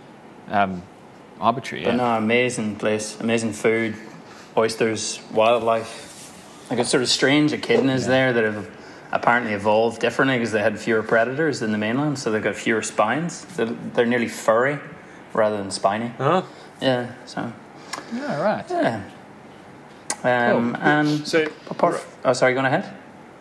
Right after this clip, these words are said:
Speaker 3: I was gonna say, sorry, but Robin, um, it looked like your workshop was flooding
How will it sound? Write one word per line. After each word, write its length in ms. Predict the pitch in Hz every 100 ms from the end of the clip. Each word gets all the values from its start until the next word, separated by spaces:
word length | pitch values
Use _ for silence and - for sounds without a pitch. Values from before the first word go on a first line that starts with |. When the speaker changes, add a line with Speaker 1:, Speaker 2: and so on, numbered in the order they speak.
| - - - - -
Speaker 3:
I 80 | 139
was 100 | 139
gonna 220 | 156 139
say, 280 | 135 139 113 -
sorry, 280 | 135 117 117 -
but 160 | 110 - - -
Robin, 380 | 151 135 123
um, 260 | 123 117 113 - - - - - - -
it 120 | 139
looked 160 | 170
like 160 | 175 160
your 240 | 143 143 151 -
workshop 380 | 143 156 - 123
was 120 | 120
flooding 480 | - 147 139 120 120